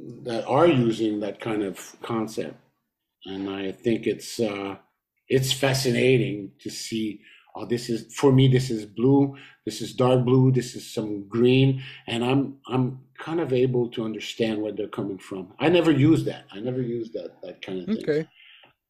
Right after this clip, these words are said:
Speaker 1: Um, for me, it, it was more, uh, and I,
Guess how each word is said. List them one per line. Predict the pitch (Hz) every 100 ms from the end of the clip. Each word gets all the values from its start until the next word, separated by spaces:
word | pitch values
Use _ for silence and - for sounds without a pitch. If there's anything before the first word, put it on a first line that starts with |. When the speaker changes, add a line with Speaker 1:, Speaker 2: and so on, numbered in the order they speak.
| _ _ - - 120
Speaker 1:
Um, | 117 113 117 117 113 _ _ _ _ _ _ _ -
for | 165
me, | 175 202 165
it, | 139 135
it | 139
was | 143 135
more, | 143 147 143
uh, | 135 120 117 110 107 _ _ -
and | 139 147
I, | 139